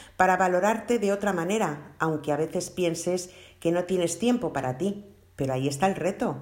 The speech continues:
organizar para que puedas equilibrar tus horarios y rutinas diarias. Atenta, mi querida luna ariana, hacia el martes, miércoles y jueves con la entrada de Venus en Tauro,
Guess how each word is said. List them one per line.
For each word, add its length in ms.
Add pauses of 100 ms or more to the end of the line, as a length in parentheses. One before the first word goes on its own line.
(420)
organizar 840 (300)
para 200
que 100
puedas 400
equilibrar 640
tus 200
horarios 640
y 80
rutinas 480
diarias. 720 (1000)
Atenta, 500
mi 120
querida 480
luna 460
ariana, 480
hacia 440
el 100
martes, 540
miércoles 680
y 60
jueves 460
con 200
la 80
entrada 420
de 100
Venus 540
en 160
Tauro, 640